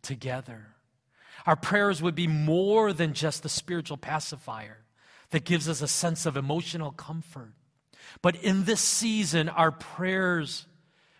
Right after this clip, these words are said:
would be humble prayers of submission that are informed by a fear of the Lord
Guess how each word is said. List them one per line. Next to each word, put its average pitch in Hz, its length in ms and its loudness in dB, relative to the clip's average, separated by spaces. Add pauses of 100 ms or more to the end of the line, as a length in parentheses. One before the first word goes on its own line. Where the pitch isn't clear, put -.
(120)
would 131 120 -6
be 135 140 -4
humble 147 560 -2
prayers 131 360 -10
of 113 120 -12
submission 113 680 -14 (1700)
that 143 180 4
are 147 120 6
informed 180 760 0
by 139 140 2
a 127 100 -4
fear 156 360 -6
of 131 80 -6
the 120 100 -6
Lord 117 480 -14